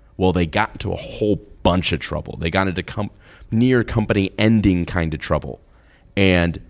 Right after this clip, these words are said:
you know, look what they did. They delayed Vista by years while they built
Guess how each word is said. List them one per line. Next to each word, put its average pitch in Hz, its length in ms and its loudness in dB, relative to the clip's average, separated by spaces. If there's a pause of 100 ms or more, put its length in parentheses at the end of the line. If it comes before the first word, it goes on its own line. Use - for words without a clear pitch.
(200)
you 92 120 -2
know, 110 440 0
look 104 200 -4
what 139 80 -6
they 139 120 -2
did. - 340 -2 (420)
They 107 300 4
delayed 98 640 2
Vista 104 440 0
by 107 180 2
years 98 520 2
while 92 200 2
they 92 140 0
built 104 380 0